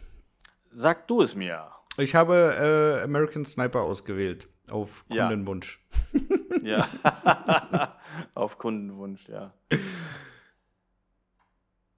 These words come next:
Speaker 1: Dann bin ich dran. Dann reden wir über einen Film, den ich gerade erst geguckt habe, der aber
Speaker 2: Ja.
Speaker 1: auch schon ein bisschen älter ist. Und zwar heißt der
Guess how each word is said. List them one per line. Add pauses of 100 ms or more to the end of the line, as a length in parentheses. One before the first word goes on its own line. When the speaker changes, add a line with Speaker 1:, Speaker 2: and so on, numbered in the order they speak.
(960)
Speaker 1:
Dann (320)
bin
ich
dran. (760)
Dann
reden
wir
über
einen
Film,
den
ich
gerade
erst
geguckt
habe, (220)
der
aber
Speaker 2:
Ja.
Speaker 1:
auch
schon
ein
bisschen
älter
ist. (420)
Und
zwar
heißt
der